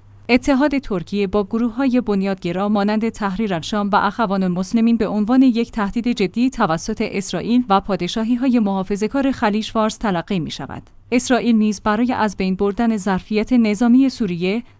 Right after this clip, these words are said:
بمباران نیروی دریایی و هوایی این کشور و تصرف اراضی فراتر از بلندی‌های جولان که از سال هزار و نهصد و شصت و هفت آن را اشغال کرده،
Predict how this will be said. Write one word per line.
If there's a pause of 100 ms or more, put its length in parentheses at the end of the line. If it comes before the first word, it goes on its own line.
بمباران
نیروی
دریایی
و
هوایی
این
کشور
و
تصرف
اراضی
فراتر
از
بلندی‌های
جولان
که
از
سال
هزار
و
نهصد
و
شصت
و
هفت
آن
را
اشغال
کرده،